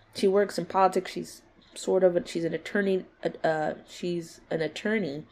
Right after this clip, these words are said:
specializing in crisis management, crisis management with the president, with, you know, the government and everything. And she ran her own firm as well. She had her, uh, employees, um,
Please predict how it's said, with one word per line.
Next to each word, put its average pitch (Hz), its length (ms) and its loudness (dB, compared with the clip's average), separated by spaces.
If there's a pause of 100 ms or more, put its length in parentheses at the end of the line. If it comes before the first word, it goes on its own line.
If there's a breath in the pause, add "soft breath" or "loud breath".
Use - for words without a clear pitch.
(340 soft breath)
specializing 160 680 0
in 147 120 -12
crisis 170 360 0
management, 165 580 -2
crisis 160 300 2
management 156 460 -4 (360 loud breath)
with 180 420 4 (380)
the 190 60 2
president, 170 540 2
with, 170 360 4 (600 soft breath)
you 180 140 0
know, 156 300 -2 (260)
the 170 80 -4
government 156 560 2
and - 100 -6
everything. 160 520 -2
And 123 120 -6 (240 loud breath)
she - 140 -6
ran 156 260 0
her 180 160 0
own 196 200 0
firm 208 440 -2 (140)
as 165 240 0
well. 190 320 2
She 165 140 -6
had 147 220 -8
her, - 180 -4 (280 loud breath)
uh, 185 80 -4 (120)
employees, 196 720 -2 (420 loud breath)
um, 160 580 -8